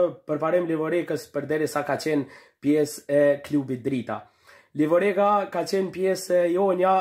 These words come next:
edhe në periudha të vështira të klubit, por mandej, e, ka qenë edhe pjesë, e, kruciale dhe shumë e rëndësishme për fitimin e titullit, e, kampion në vitin dy mijë e tetëmbëdhjetë, e, ku Drita kurorëzohej për herë të dytë, e,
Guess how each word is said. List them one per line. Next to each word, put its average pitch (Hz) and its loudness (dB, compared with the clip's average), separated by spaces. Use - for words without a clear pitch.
edhe 180 0
në 180 0
periudha 170 0
të 151 -4
vështira 175 0
të 165 -4
klubit, 156 -4
por 196 4
mandej, 170 2
e, 170 2
ka 160 0
qenë 175 0
edhe 165 0
pjesë, 165 -2
e, 151 4
kruciale 165 0
dhe 151 0
shumë 190 0
e - 0
rëndësishme 156 -2
për 165 0
fitimin 170 -4
e 147 4
titullit, 170 -4
e, 147 2
kampion 156 0
në 147 0
vitin 147 -4
dy 147 -4
mijë 156 0
e - -6
tetëmbëdhjetë, 131 -4
e, 139 2
ku 143 -4
Drita 160 0
kurorëzohej 156 0
për 139 2
herë 160 0
të 139 -2
dytë, 180 -6
e, 165 0